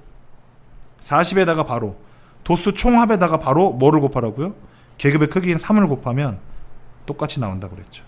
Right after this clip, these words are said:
아시겠죠? 여러분들 이걸 외우시려고 그러면 안 돼요. 하나하나 원래는 다 곱해서 더해야 되는데 이것끼리 다 더하고 요렇게 곱하는 거랑 같구나라는 사실을 아는 게 중요합니다.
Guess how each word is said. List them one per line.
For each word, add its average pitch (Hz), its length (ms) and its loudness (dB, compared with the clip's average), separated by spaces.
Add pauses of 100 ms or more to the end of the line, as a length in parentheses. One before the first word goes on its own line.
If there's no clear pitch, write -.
(300)
아시겠죠? 117 420 -6 (320)
여러분들 214 300 6
이걸 240 200 4
외우시려고 226 380 4
그러면 202 220 4
안 139 100 0
돼요. 156 340 -2 (520)
하나하나 247 600 6
원래는 196 400 6
다 180 220 0
곱해서 175 400 -4
더해야 151 340 2
되는데 147 600 -2 (300)
이것끼리 202 560 2
다 160 260 0
더하고 147 500 0
요렇게 156 360 0
곱하는 156 460 -4
거랑 143 260 -4
같구나라는 160 840 2
사실을 214 640 0 (280)
아는 131 320 4
게 143 100 2
중요합니다. 92 560 -6